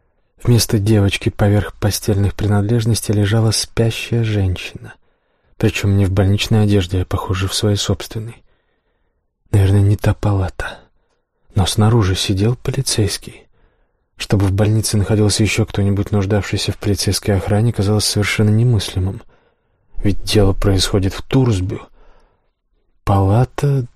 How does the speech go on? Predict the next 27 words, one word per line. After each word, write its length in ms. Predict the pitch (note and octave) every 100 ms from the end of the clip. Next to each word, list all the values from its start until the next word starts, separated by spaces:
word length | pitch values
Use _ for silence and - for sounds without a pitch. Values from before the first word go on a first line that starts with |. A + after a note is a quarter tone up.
| _
должна 600 | G#2+ G#2 G#2+ F#2+ G#2 C3+
быть 240 | D#3 D3+
правильная. 760 | - - B2 G2 F#2 F2+ F#2+ - - _ _ _ _ _ _ -
В 40 |
любом 240 | G#2+ A2
случае 400 | A2 - C3+ -
ему 140 | B2+ A#2+
требовалось 500 | B2+ C3 A#2+ A#2 -
убрать 400 | - A2 A#2+ A#2+
полицейского, 720 | - A2 G#2+ - A#2+ - B2+
поэтому 400 | A#2 A2 A2+ A2+
он 80 | A2+
выскользнул 440 | A2+ - A2 G2+ G#2+
в 100 | -
коридор, 360 | A2+ A2 A#2+
взял 320 | G2+ G#2+ G#2+
его 140 | G#2+ G#2
за 260 | G2+ G#2
ноги, 220 | G#2 G#2+ G#2+
затащил 480 | G#2 - G#2 A#2+
в 80 | G#2+
палату 340 | - G#2+ A#2 A2
и 40 |
оставил 380 | G#2 - A2+ G#2+
на 100 | G#2+
полу 260 | G#2+ A2
возле 280 | A2+ G2+ G#2